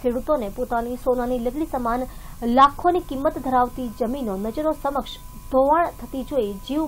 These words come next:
બાળવાનો વારો આવ્યો છે અને આ સ્થિતિમાં કોઈક દિવસ તો પોતાની આ સમસ્યાનો ઉકેલ તંત્ર લાવશે તેની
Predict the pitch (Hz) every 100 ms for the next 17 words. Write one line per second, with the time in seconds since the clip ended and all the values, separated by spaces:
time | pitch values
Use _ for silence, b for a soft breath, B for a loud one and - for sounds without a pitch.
0 | 233 233 262 269 214 190 185 175 180 190
1 | - - B B B - 220 214 226 240
2 | - 302 349 247 202 - 269 294 302 349
3 | 339 - 285 262 262 269 269 262 262 269
4 | 294 277 269 226 247 269 269 226 240 220
5 | 196 196 - 247 B B B - - 247
6 | 247